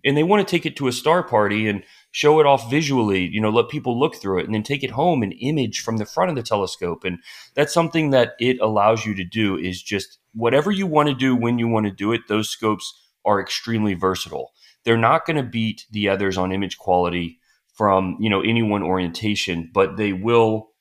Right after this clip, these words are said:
allow you to do more things if that's important to you. If all you're after is image quality, then, you know, there are other options that I think, you know, you probably go down first to try to get the best possible images. Um, but if versatility is what's important, I mean,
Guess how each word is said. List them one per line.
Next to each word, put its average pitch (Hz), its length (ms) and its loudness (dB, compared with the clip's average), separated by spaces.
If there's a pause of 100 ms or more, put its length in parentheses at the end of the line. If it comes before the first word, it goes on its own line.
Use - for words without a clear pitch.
(160)
allow 98 320 2
you 95 200 -4
to 92 120 -2
do 92 420 -2
more 95 440 0
things 85 800 -4 (300)
if 113 220 0
that's 98 240 2
important 90 380 -4
to - 100 -12
you. 71 100 -6
If 95 160 -2
all 143 160 4
you're 160 160 2
after 156 480 0
is 98 160 -6
image 156 260 -2
quality, 175 460 -4 (300)
then, 143 320 0
you 151 120 -4
know, 143 100 2
there 139 160 2
are 135 100 6
other 135 220 4
options 113 500 2
that 95 120 0
I 95 60 4
think, 101 360 -4
you 107 80 -2
know, 101 80 2
you 95 140 -2
probably 104 460 2 (140)
go 113 220 2
down 87 260 2
first 117 600 0
to - 80 -20
try 107 200 2
to 95 80 -6
get 92 140 -6
the 82 60 -12
best 82 260 -6
possible - 380 -8
images. 85 420 -4 (420)
Um, 92 280 0
but 98 100 0
if 98 120 -4
versatility 147 560 0
is 104 100 -2
what's 113 180 -2
important, 104 580 -4
I 87 40 -12
mean, 107 320 -6